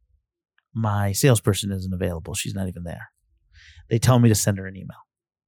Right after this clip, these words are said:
So I send an email. Twenty-four hours later, no response. Now, mind you, this is, like,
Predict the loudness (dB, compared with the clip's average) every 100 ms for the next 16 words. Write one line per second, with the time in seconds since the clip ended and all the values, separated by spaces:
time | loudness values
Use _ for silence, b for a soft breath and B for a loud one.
0 | _ _ B B 0 2 4 6 6 4
1 | 2 0 -4 -16 _ _ _ _ _ _
2 | _ _ 4 6 8 6 6 6 4 2
3 | 0 0 -2 -8 -12 -12 -16 -16 _ _
4 | 6 8 8 6 6 4 2 2 2 2